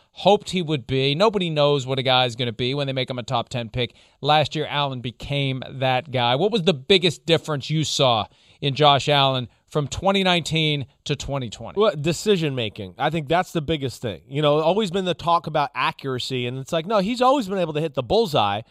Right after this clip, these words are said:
Speaker 2: It's just sometimes he tries to hit the bullseye,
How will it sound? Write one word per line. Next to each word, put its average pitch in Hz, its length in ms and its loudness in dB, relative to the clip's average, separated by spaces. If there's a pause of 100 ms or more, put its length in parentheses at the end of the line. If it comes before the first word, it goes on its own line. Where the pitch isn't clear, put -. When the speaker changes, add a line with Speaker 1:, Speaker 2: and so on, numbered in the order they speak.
(180)
Speaker 2:
It's 175 160 -6
just 226 140 -4
sometimes 214 420 0
he 196 100 -2
tries 180 280 2
to 165 60 -4
hit 180 180 -4
the 156 80 0
bullseye, 147 640 4